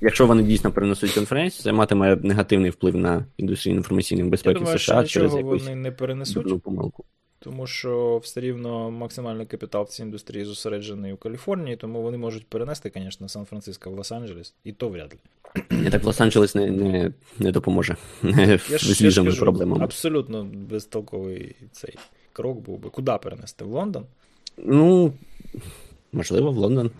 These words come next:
Speaker 1: або
Speaker 2: В офшор
Speaker 1: кудись в
Speaker 2: куди?
Speaker 1: Євросоюз.
Speaker 2: На острів Мен. Євросоюз?
Speaker 1: Дивимося. Але якщо це матиме якийсь, е, результат, то це буде такий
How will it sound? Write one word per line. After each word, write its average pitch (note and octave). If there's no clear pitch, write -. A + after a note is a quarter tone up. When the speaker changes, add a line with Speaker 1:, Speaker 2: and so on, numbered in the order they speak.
Speaker 1:
або G2
Speaker 2:
В A#2+
офшор G#2
Speaker 1:
кудись G#2
в -
Speaker 2:
куди? G#2+
Speaker 1:
Євросоюз. G2+
Speaker 2:
На A#2+
острів C3+
Мен. G2+
Євросоюз? D3
Speaker 1:
Дивимося. A2+
Але C#3
якщо D#3+
це F3+
матиме E3
якийсь, C#3+
е, C3+
результат, C3+
то G#2+
це C3+
буде B2
такий G2